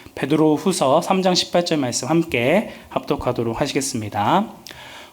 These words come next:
"오직 우리 주 곧 구주 예수 그리스도의 은혜와 그를 아는 지식에서 자라가라. 영광이 이제와 영원한 날까지 그에게 있을지어다."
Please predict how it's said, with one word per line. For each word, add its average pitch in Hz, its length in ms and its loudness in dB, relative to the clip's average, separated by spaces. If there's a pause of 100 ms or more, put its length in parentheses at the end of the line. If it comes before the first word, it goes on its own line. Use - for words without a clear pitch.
"오직 170 600 6
우리 175 240 6
주 170 400 6
곧 175 480 2
구주 165 440 6
예수 147 440 4
그리스도의 156 800 4
은혜와 131 600 4 (260)
그를 190 360 6
아는 160 320 6
지식에서 139 880 4
자라가라. 120 760 0 (540)
영광이 180 680 8
이제와 160 720 6
영원한 170 580 8
날까지 131 840 2
그에게 135 560 2
있을지어다." 110 1400 2